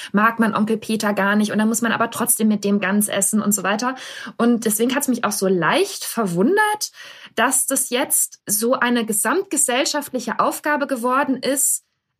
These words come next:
an Weihnachten zu ermöglichen, dass man irgendwelche entfernten Verwandten noch sehen kann. Also klar, jetzt wirklich Entfernte nicht, aber eben schon die in der, in der, äh, also dass dieser Fokus auf die Familie so extrem jetzt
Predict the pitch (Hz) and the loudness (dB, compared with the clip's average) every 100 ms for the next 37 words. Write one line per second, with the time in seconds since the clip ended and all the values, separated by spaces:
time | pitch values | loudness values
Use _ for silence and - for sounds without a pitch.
0 | - 262 220 233 285 285 - 254 262 220 | 0 0 2 2 2 0 0 -2 0 2
1 | 226 277 285 262 240 240 - 240 220 226 | 2 0 -2 0 0 2 2 2 2 0
2 | 233 277 269 247 247 - 214 214 240 233 | 2 2 2 2 0 -2 -2 0 0 0
3 | 214 208 208 214 202 175 170 175 165 165 | 0 2 2 2 0 0 -2 -2 -2 -2
4 | - 170 - 175 160 - 165 - 160 - | -4 -4 -4 -6 -2 0 0 0 -4 -4
5 | _ _ - 175 208 208 175 185 175 170 | _ _ -6 -2 0 0 -2 -2 -2 0
6 | 180 277 - 208 190 185 - _ - 214 | 2 0 0 0 0 -2 -8 _ -4 0
7 | 196 185 214 226 254 262 - _ _ _ | 2 2 2 2 2 0 -6 _ _ _
8 | _ - 220 220 233 - 208 208 202 190 | _ -4 0 2 2 2 4 2 2 0
9 | 202 196 185 190 185 - 180 180 175 185 | 0 2 2 0 -2 -2 -2 0 -2 -2
10 | 185 190 - 202 185 180 233 254 - - | -2 -2 0 2 2 0 -2 0 0 -2
11 | 190 180 - 185 202 277 262 214 175 - | -2 -6 -2 2 4 4 2 0 0 -2
12 | 247 277 214 214 - - 202 220 202 208 | 0 0 -2 -4 -6 -2 2 2 2 2
13 | 202 - - | 0 -2 -4